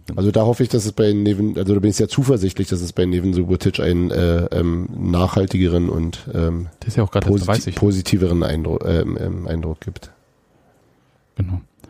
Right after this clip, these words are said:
Speaker 1: Aber da, da haben wir für uns so die Frage, äh, beantwortet nach, äh, wichtigsten Transfers, äh, ein bisschen unterschiedlich auch beantwortet. Und wir wissen's, ehrlich gesagt, bestimmte Sachen wissen wir einfach nicht.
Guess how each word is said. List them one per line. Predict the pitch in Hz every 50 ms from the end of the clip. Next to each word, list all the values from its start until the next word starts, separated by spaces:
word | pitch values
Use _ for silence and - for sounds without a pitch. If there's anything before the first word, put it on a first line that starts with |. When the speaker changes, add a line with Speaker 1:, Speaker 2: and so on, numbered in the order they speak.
| - - - - - - _
Speaker 1:
Aber | 107 110 107
da, | 113 123 120
da | 143 131 120 - 110
haben | 123 143
wir | 135
für | - - 131
uns | 135 -
so | - 120 113
die | 113 110
Frage, | - - 101 101 110 110 113 113 107 - - 104 104
äh, | 107
beantwortet | 110 98 87 104 117 - - 110 110 - 110 104 -
nach, | 107 95 95 101 - -
äh, | 120 113 104 101 98 101
wichtigsten | 104 - - 113 - - - - 117 110
Transfers, | - - 107 107 - - 127 135 143 143 139 -
äh, | - 110 104
ein | 104 107 113 117
bisschen | 117 107 - 110 -
unterschiedlich | 110 113 120 113 - 123 - - 110 113
auch | 107 -
beantwortet. | - 101 98 117 - - 120 117 117 - - 113 - - - - - - - - - - - - - - - _
Und | - 110 104 104 101 101 101 101 95 - - - - - 135
wir | 107 104 101 98 98 101
wissen's, | 107 117 - - 120 110 107 113 - - - _ _
ehrlich | - 104 101 98 -
gesagt, | - 101 98 - - -
bestimmte | - 107 - - 117 107
Sachen | 107 104 92 98 98
wissen | 98 110 135 135
wir | 131 127
einfach | 127 - 127 117
nicht. | 120 127 131 - -